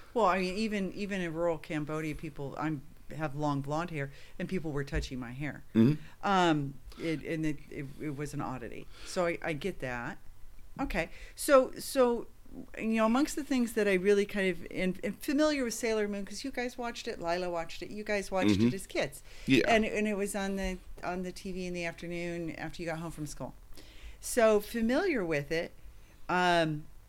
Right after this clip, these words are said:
Speaker 1: it's interesting how they morph out of their schoolgirl costumes, which are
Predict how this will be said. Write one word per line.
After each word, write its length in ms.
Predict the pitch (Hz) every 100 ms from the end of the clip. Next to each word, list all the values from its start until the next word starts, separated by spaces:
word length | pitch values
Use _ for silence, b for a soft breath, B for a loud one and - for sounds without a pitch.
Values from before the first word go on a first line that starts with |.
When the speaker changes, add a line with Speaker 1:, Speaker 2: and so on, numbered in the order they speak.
| - - - -
Speaker 1:
it's 160 | 180 185
interesting 520 | 220 240 302 - 240
how 160 | 202 196
they 120 | 185
morph 460 | 175 175 175 - - - - -
out 200 | 180 269
of 100 | 254
their 140 | 180
schoolgirl 460 | 247 - 254 247 214
costumes, 600 | 208 180 160 160 147 -
which 160 | 143 151
are 160 | 143